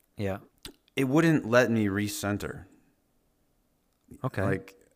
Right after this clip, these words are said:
Speaker 2: most games will let me recenter to where I am, but this game just, like, wouldn't. It wanted me to, like, play right up against my wall.
Speaker 1: Right.
Speaker 2: And I just kinda gave up on it. I just
Speaker 1: Oh,
Speaker 2: did,
Speaker 1: right.
Speaker 2: like, the intro, and I was doing index finger tracking, and it was working well.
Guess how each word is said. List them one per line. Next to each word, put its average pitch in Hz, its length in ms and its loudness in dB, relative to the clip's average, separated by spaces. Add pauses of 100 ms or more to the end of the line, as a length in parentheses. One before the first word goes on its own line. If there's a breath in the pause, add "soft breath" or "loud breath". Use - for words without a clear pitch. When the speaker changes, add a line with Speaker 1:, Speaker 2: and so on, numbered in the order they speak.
Speaker 2:
most 117 300 0
games 120 280 2
will 104 120 0
let 101 180 2
me 98 120 2
recenter 95 520 -2
to 92 100 -8
where 85 220 0
I 87 60 0
am, 90 260 0
but - 100 -12
this 95 160 -8
game 95 280 -2
just, 87 200 -8
like, 85 140 -4
wouldn't. 92 520 -4 (720)
It 98 140 -4
wanted 113 260 2
me 107 180 2
to, 95 100 2
like, 85 240 -2
play 104 320 2
right 92 220 2
up 95 100 -2
against 95 280 -4
my 82 120 -4
wall. 82 580 0 (500 soft breath)
Speaker 1:
Right. 110 220 2
Speaker 2:
And 101 80 2
I 87 100 0
just - 440 -8
kinda 92 260 -4
gave 85 220 -2
up 92 160 -2
on 101 200 2
it. 104 200 -2 (180)
I 87 120 -8
just 92 240 -2
Speaker 1:
Oh, 90 40 -4
Speaker 2:
did, 98 120 0
Speaker 1:
right. 95 60 -2
Speaker 2:
like, 95 180 0
the 82 160 -6
intro, 120 580 0 (840 soft breath)
and 90 360 -2
I 92 160 0
was 117 360 4
doing 110 400 2
index 101 400 2
finger 107 240 0
tracking, 87 640 -2
and 90 100 -2
it 95 40 0
was 95 140 -2
working 98 400 -2
well. 78 340 -4